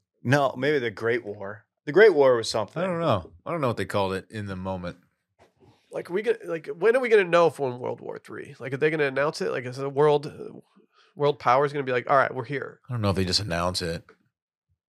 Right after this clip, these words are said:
Speaker 2: Maybe. I don't know, man.
Speaker 1: Fun fact, Dunkirk's actually World War Two.
Speaker 2: I can tell you paid a close attention to the movie.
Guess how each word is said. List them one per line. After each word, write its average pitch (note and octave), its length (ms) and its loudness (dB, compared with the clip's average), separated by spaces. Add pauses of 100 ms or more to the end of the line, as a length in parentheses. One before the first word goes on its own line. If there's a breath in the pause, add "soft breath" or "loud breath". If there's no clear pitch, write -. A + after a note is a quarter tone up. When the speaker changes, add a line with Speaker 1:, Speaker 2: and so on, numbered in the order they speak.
(240)
Speaker 2:
Maybe. C#3+ 400 2
I F2 120 -6
don't G#2+ 100 -8
know, F2 140 -8
man. D#2+ 200 -10
Speaker 1:
Fun C#3+ 200 8
fact, C3+ 340 2
Dunkirk's B2+ 420 0
actually A#2 280 0
World A2 220 -2
War G2+ 140 -6
Two. G#2 380 -8 (1600 soft breath)
Speaker 2:
I G#2 60 -2
can G#2 100 0
tell A2+ 140 6
you G2+ 100 0
paid G2 160 -2
a F#2 80 -2
close G#2 260 -6
attention G2 360 -10
to F2+ 80 -8
the E2+ 80 -6
movie. F2 300 0